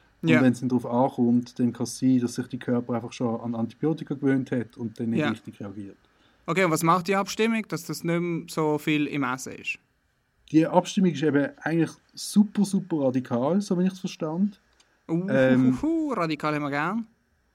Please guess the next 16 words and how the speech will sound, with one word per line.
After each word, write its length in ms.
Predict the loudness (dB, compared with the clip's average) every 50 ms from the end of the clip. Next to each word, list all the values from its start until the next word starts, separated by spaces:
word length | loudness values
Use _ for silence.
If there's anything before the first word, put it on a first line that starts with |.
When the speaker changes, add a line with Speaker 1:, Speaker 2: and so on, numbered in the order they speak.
| _ _ _ _ _ _ _ _ _ _ _ _ _ _ _ _ _ _ _ _
Speaker 1:
Ähm, 640 | 0 2 2 4 4 4 4 4 4 4 2 0 -4 _ _ _ _ _ _ _ _ _ _ _ _ _
weil 180 | 2 2 2 2
es 80 | 2
Speaker 2:
Radikal 80 | 2 2
Speaker 1:
geht 20 | 4
Speaker 2:
macht 100 | 6 6
Speaker 1:
eigentlich 120 | 6 4
Speaker 2:
Spaß. 100 | 4 0
Speaker 1:
vor 180 | 0 4 4 6
allem 400 | 6 6 6 6 6 4 2 4
gegen 500 | 4 6 6 6 6 6 4 4 4 2
die 80 | -2 -16 _ _
Tierhaltung. 840 | -12 -4 -4 -2 0 2 2 2 4 4 2 2 2 2 0 0 0 0 -8 _ _ _ _ _ _ _ _ _ _ _ _ _
Speaker 2:
Ja. 220 | -2 0 0 -2 -6 -2
Speaker 1:
Und, 640 | 4 6 6 8 8 6 4 4 2 0 -2 -6 -6 -4
ähm, 720 | 0 2 4 4 4 4 4 4 6 6 6 4 4 0